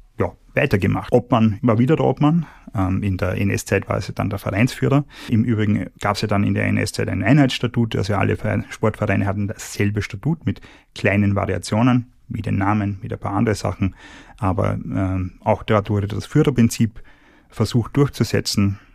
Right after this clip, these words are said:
Ähm, die Mitglieder konnten einen Vorschlag machen, wer Vereinsführer werden wird. Die örtliche Parteileitung musste dem zustimmen. So war das natürlich auch beim Wiener Sportclub. Aber nach neunzehnhundertfünfundvierzig war es derselbe Obmann. Der ist halt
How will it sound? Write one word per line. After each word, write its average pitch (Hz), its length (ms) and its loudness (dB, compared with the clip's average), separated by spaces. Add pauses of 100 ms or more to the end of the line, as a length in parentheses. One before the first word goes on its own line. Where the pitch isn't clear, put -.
(480)
Ähm, 98 260 -2
die 110 120 -2
Mitglieder 110 540 4 (260)
konnten 110 320 0
einen 101 120 0
Vorschlag 127 520 0
machen, 113 340 -2
wer 104 120 0
Vereinsführer 107 960 -2
werden 101 240 -2
wird. 101 280 -8
Die 92 240 -6 (200)
örtliche 104 360 0
Parteileitung 95 840 -6
musste 101 240 -8
dem 101 180 -10
zustimmen. 135 460 2
So 101 140 -4
war 101 80 -2
das - 180 -10
natürlich - 320 -10
auch - 80 -14
beim 98 220 -8
Wiener 90 120 -6
Sportclub. - 460 -6
Aber 98 140 2
nach 101 160 -2
neunzehnhundertfünfundvierzig 98 880 -4
war 107 80 -6
es - 80 -8
derselbe 107 380 -4
Obmann. 110 320 0 (160)
Der 104 100 -6
ist 98 100 -6
halt 95 200 -10